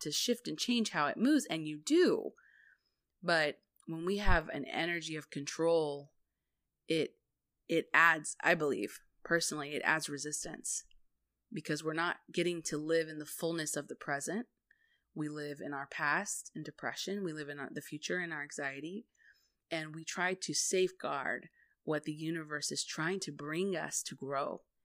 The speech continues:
And sometimes that does mean pain. But it doesn't mean you're off the path because you're experiencing pain. And I think that that's important to say. That's what's coming up for me really strongly.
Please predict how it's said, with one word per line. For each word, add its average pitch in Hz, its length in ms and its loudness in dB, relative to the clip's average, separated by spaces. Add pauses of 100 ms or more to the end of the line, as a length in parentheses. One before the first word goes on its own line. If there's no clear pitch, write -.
(320)
And 147 100 -8
sometimes 196 480 0
that 165 160 -2
does 160 220 -2
mean 151 180 -6
pain. 139 360 -10 (1400)
But 165 140 2
it 165 80 -2
doesn't 202 240 6
mean 190 160 0
you're 160 180 -4
off - 300 2
the 147 60 -6
path 151 480 4
because 151 240 -4
you're 156 100 -8
experiencing 147 560 -6
pain. 143 320 -8
And 139 80 -8
I 151 60 -6
think 208 220 -2
that 202 120 0
that's 175 180 0
important 151 380 0
to 151 100 -6
say. 151 460 -2 (300)
That's - 120 -16
what's - 120 -8
coming 160 260 -2
up 101 100 -4
for 151 120 -4
me 147 120 -6
really 151 260 -8
strongly. 160 640 -4